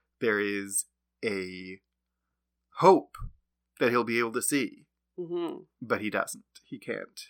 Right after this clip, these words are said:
Speaker 1: And the episode ends with, I don't think we quite get never said out loud,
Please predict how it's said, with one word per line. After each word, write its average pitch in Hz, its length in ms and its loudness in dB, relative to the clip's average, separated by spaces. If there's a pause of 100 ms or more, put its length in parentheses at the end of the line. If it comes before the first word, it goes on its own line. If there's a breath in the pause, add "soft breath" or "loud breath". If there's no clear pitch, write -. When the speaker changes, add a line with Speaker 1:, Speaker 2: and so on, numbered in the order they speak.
(500)
Speaker 1:
And 98 180 -4
the - 320 -2 (320)
episode 107 460 2
ends 92 460 -6
with, 92 400 -4 (1080)
I 123 60 6
don't 151 160 -2
think 143 200 -6
we 120 120 -4
quite - 640 0 (280)
get - 460 0 (440)
never 131 720 2 (180)
said 151 300 2
out 156 200 2
loud, 170 400 2